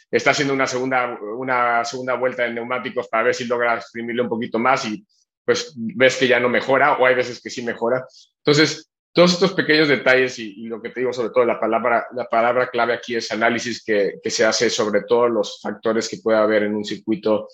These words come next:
en, en el coche de carreras, dentro del piloto también, eh, o, o en el aspecto del piloto también, se analizan horas y horas y horas. O sea, nuestro trabajo acaba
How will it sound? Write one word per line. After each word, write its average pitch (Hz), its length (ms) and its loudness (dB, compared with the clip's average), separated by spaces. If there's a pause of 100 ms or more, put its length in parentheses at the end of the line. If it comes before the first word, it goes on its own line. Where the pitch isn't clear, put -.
(200)
en, 107 160 2
en 101 180 4
el 101 100 2
coche 110 240 2
de 101 100 2
carreras, 107 640 2 (220)
dentro 143 460 0
del 123 140 0
piloto 123 340 -4
también, 110 540 -6
eh, 104 240 4
o, 95 80 4
o 104 380 2
en 101 120 -2
el 104 120 -2
aspecto 110 300 -2
del 110 100 0
piloto 107 280 -4
también, 110 420 -4 (320)
se - 220 -2
analizan 139 760 -2
horas 139 400 0
y 127 100 -6
horas 120 320 -2
y 113 60 -6
horas. 110 200 -6
O - 20 -16
sea, 113 120 -6
nuestro 113 460 0
trabajo 135 760 0
acaba 127 540 -4